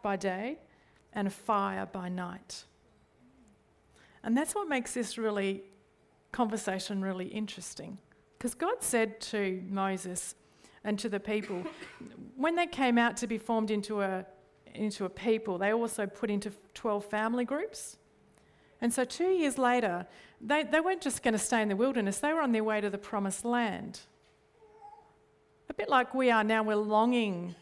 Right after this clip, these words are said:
for that time when Jesus comes back and we will live with him perfectly.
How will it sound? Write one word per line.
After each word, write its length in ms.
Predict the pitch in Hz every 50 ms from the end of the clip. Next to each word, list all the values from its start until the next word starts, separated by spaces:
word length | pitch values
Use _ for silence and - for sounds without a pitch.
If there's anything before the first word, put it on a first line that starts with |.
| -
for 120 | - 226 202
that 180 | 208 202 202
time 220 | - 233 214 208 202
when 120 | 202 202
Jesus 320 | 196 214 214 208 220 214
comes 440 | - - 214 196 190 190 185 185 -
back 560 | - - 214 190 180 170 - 76 - - - -
and 160 | - 202 202
we 120 | 208 208 226
will 180 | 220 208 190
live 300 | 190 190 190 208 202 196
with 160 | 220 220 214 -
him 200 | 202 180 175 170
perfectly. 800 | - - 208 226 220 - - 180 185 - - - - 208 202